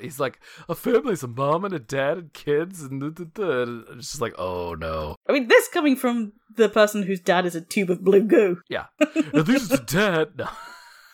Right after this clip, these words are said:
Speaker 1: <laughs> Just this, yeah, I was gonna say the imprint of a family on him cannot be healthy.
Speaker 2: Oh my gosh.
Speaker 1: Also, yeah, he's a clone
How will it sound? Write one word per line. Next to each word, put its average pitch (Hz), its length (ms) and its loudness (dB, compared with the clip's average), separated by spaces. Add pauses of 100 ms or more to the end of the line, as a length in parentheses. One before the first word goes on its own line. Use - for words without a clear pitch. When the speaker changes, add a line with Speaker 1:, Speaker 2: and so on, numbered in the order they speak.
(160)
Speaker 1:
<laughs> 175 260 2 (1400)
Just - 300 -10 (260)
this, 220 220 -4 (280)
yeah, 196 220 2 (160)
I 175 80 0
was 180 120 0
gonna 196 160 -8
say 170 140 -6
the 151 240 -6
imprint 185 400 -4
of 127 160 -10
a 107 60 -14
family 151 460 -2
on 107 180 -2
him 101 220 -12 (320)
cannot 415 460 -2
be 123 140 -8
healthy. 127 420 -6 (260)
Speaker 2:
Oh - 60 -20
my 156 80 -16
gosh. - 560 -8
Speaker 1:
Also, 175 200 -6
yeah, 127 140 -6
he's 147 220 -10
a 123 100 -8
clone 117 560 -4